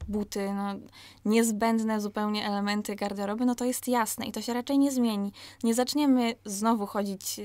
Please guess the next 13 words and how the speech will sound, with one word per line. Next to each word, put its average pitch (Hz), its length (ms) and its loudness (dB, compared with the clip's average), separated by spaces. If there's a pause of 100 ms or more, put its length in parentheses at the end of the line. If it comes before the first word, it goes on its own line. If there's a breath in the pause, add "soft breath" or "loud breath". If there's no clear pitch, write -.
z 190 220 -6
liściem 208 600 -2
między 208 300 -2
nogami, 208 440 -2
więc 233 220 -2
musimy 240 360 2
jakoś 214 220 -6
sobie 233 340 -8 (540 loud breath)
zacząć 220 520 0 (100)
z - 120 -2
tym 220 300 0 (100)
sprytnie 220 680 0
radzić. 202 600 -2